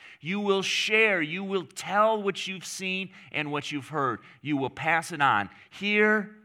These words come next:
in the surrounding area and indeed ultimately to the very ends of the earth. But if we look back a few verses, look back at verse three,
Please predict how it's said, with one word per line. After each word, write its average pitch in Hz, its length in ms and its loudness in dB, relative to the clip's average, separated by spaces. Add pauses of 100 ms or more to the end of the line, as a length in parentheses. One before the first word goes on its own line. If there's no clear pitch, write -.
(260)
in 151 120 -6
the 156 80 -6
surrounding 175 600 2
area 175 460 0
and 156 80 -4
indeed 156 260 -4
ultimately 151 540 -6
to 131 140 -12
the 123 100 -6
very 135 480 0
ends 110 460 -6 (340)
of 90 220 -6
the 87 220 -8
earth. 80 420 -14 (1800)
But 131 100 -8
if 131 80 -12
we 156 80 -2
look 180 260 -6
back 98 280 -2
a - 20 -10
few 110 240 -10
verses, 78 540 -14 (480)
look - 120 -16
back 170 260 -2
at 135 60 -10
verse 98 520 -8
three, 71 480 -18